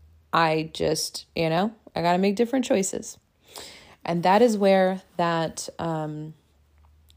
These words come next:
you know, Ace of Wands comes through. And again, uh, th-, those are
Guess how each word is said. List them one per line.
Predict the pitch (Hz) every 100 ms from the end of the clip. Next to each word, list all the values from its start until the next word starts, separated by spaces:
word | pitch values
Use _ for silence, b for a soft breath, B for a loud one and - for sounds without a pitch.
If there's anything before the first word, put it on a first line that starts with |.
| - -
you | 185
know, | 165 -
Ace | 165 175
of | 175 165
Wands | - - 190 -
comes | - - -
through. | - - 185 _ _ _ B B B B _
And | 190 185 180 -
again, | 202 202 147 156 180 -
uh, | 180 180 170 160 - - _ _ _ _ _ 202
th-, | 202 240
those | 196 277 294 285
are | 262 214 185